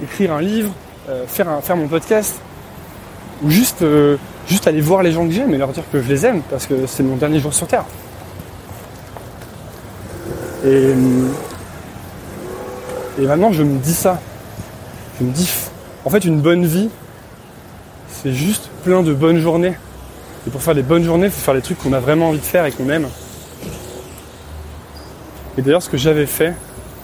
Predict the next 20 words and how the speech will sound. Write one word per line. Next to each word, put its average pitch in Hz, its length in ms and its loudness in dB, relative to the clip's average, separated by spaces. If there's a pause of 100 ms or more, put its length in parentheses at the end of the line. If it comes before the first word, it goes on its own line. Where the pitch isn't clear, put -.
(500)
je - 60 -18
crois, 160 180 4
après 151 220 0
avoir, 131 340 2 (180)
euh, 120 380 0
après 127 180 -2
avoir 127 220 2
appris 135 220 0
cet, - 240 -6
euh, 123 160 -6
cet - 240 -8
événement, 131 400 -2 (600)
c'est - 220 2
que 127 80 0
j'avais 131 400 2 (640)
é-, - 180 -4
écrit - 260 0
à 156 60 4
mon 135 240 2
ex - 340 0